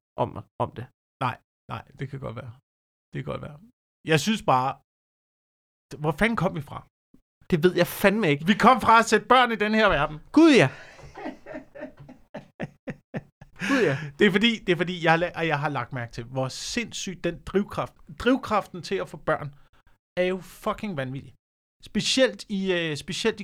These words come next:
Speaker 2: kvinder. Jeg har aldrig selv, jeg har aldrig selv hundrede procent oplevet den drivkraft.
Speaker 1: Ja.
Speaker 2: Jeg har to børn. Jeg kunne godt, øh, på det tidspunkt, at vi fik børn,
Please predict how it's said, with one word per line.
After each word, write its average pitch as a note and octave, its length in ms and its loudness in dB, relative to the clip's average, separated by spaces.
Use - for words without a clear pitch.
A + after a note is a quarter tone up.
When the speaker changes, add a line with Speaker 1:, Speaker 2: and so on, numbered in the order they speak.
Speaker 2:
kvinder. E3 220 -4
Jeg F#3 180 2
har F#3+ 80 0
aldrig G3+ 240 0
selv, - 140 -4
jeg D#3+ 80 -2
har E3+ 60 4
aldrig G3 160 -2
selv F#3+ 220 -6
hundrede A#3 180 -2
procent G3+ 360 -6
oplevet F#3+ 260 -6
den F3 120 -8
drivkraft. F3+ 460 -8
Speaker 1:
Ja. B2 40 -2
Speaker 2:
Jeg B2+ 140 2
har A2 100 -6
to E3+ 160 -2
børn. G#3 180 4
Jeg C3 80 0
kunne C3+ 220 -4
godt, C#3 140 -8
øh, G#2 340 -8
på C3+ 60 -6
det B2+ 120 -6
tidspunkt, - 420 -6
at D#3 300 -8
vi D#3 100 -8
fik D3 180 -6
børn, D3 200 -4